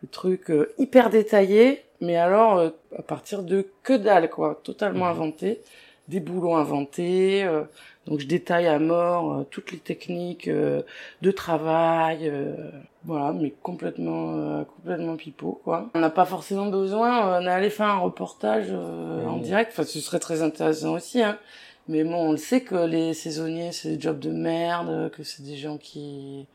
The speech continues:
Speaker 1: Bon, voilà, que ça existe. Bon, après, moi, il y a la thématique de la mère célibataire, euh, qui m'intéresse beaucoup aussi, euh. Donc, ce truc, euh, parce qu'à chaque fois, c'est des mères, donc, qui, qui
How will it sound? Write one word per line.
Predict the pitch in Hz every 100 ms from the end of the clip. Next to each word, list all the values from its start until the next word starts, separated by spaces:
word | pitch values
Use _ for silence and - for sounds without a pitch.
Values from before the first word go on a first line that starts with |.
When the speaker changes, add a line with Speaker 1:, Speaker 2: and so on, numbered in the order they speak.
| _ _
Speaker 1:
Bon, | 147 135
voilà, | 151 202 196
que | -
ça | - 151
existe. | 151 220 190
Bon, | 147 143
après, | 143 - 156
moi, | 147
il | 147
y |
a |
la | 143
thématique | 139 151 143 143 - 151 139
de | 151 147 143 - - -
la | 151
mère | 143 143
célibataire, | - 156 156 151 147 156 156 151 135
euh, | 131
qui | 143 - 143 131 139
m'intéresse | 135 131 - 143 139
beaucoup | 135 - -
aussi, | 156 151 - 165
euh. | 170 139 139 _ - - - 131
Donc, | 160
ce | 156 160
truc, | 151 202 208 208
euh, | 156
parce | 151
qu'à | 165
chaque | 151 143
fois, | 165
c'est | - 156
des | 139
mères, | 143 143 175 196
donc, | 165 170 -
qui, | - 151 139 139 _
qui | - - 143 135